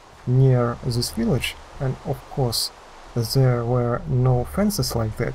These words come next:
because I placed, uh, them, uh, the fences, uh, to protect the villagers, uh, from, uh, creepers and zombies and other, uh,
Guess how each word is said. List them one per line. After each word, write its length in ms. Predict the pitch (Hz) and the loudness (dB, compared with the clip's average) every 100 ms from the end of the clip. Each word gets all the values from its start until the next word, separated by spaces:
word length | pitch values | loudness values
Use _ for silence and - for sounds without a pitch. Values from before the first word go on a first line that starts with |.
| 120 | -4
because 380 | 123 120 113 - | -4 -4 -6 -6
I 340 | 151 127 123 123 - - - - - | 0 2 2 0 -8 -20 -20 -20 -2
placed, 440 | 127 131 123 - | 4 4 4 -2
uh, 360 | 131 127 120 117 | -4 -2 -2 -2
them, 440 | 113 123 120 120 113 - - - - - - - - | 0 0 0 -2 -6 -14 -20 -20 -20 -20 -20 -20 -6
uh, 120 | 120 117 | -2 0
the 120 | 127 | 0
fences, 720 | - 127 123 - 117 - - - - - - - | 0 0 2 -2 -2 -4 -6 -10 -20 -20 -14 -4
uh, 140 | 123 | -2
to 100 | 123 | -2
protect 400 | - 123 131 117 | -2 0 0 2
the 80 | 131 | 2
villagers, 640 | 180 190 131 117 - - - - | 2 2 0 -4 -4 -8 -12 -10
uh, 140 | 123 117 - | -8 -8 -4
from, 400 | 123 113 117 117 | -2 0 -2 -4
uh, 100 | 127 - - - - - | -8 -14 -20 -20 -20 -10
creepers 560 | - 208 - 175 160 - | -4 -4 -2 -4 -4 -6
and 300 | 156 120 113 | -2 -2 -2
zombies 500 | 156 185 170 170 - 156 | 0 0 0 -2 -4 -2
and 160 | 127 127 | -2 -2
other, 400 | 139 120 123 120 - - - - - - 120 | -2 0 0 -2 -8 -20 -20 -20 -20 -6 0
uh, 320 | 117 117 | 0 0